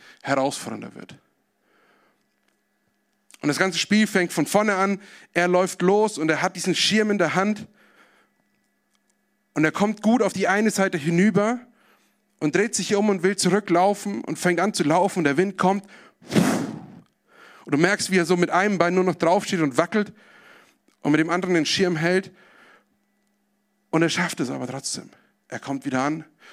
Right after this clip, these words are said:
Und die Menschen sind begeistert und sagen, „Wow, come on! Ey, du bist krass.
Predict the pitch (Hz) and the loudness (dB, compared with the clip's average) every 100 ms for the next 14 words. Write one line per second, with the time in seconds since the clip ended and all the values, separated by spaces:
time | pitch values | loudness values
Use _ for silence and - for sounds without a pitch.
0 | - - 156 175 175 190 - 147 196 226 | -10 0 2 2 2 0 0 0 2 0
1 | 147 165 214 247 277 277 - 247 269 302 | -2 0 2 4 4 4 2 0 2 4
2 | 302 262 143 - _ _ _ _ _ - | 4 2 -2 -10 _ _ _ _ _ 0
3 | 233 269 233 202 - 269 294 262 - - | 2 4 2 0 0 2 2 0 -2 -8
4 | - | -12